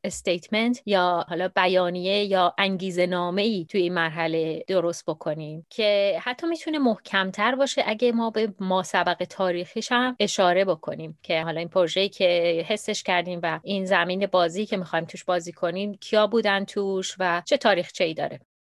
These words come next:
بعد مثالی که برای این ذهنیت می‌زنه، میگه که توی سال دو هزار و شش نینتندو دبلیو آی آی رو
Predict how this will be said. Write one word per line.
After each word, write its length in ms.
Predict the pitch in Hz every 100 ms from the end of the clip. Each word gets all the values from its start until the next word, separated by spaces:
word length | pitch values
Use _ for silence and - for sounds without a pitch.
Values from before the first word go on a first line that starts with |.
| _ _ _
بعد 140 | 302 427
مثالی 340 | 311 - 277 320
که 140 | 359
برای 360 | 247 208 226 247
این 520 | 220 226 226 220 220 -
ذهنیت 460 | 190 180 196 185 190
می‌زنه، 800 | 185 175 175 180 202 185 180 180
میگه 220 | 196 262
که 340 | 320 302 302
توی 140 | - 285
سال 240 | 277 269
دو 140 | 277 226
هزار 260 | 196 202
و 40 | 185
شش 500 | - 240 254 247 -
نینتندو 840 | 214 202 208 190 190 208 220 254 240
دبلیو 380 | 208 208 202
آی 260 | - 196 190
آی 240 | - 202 208
رو 320 | 180 156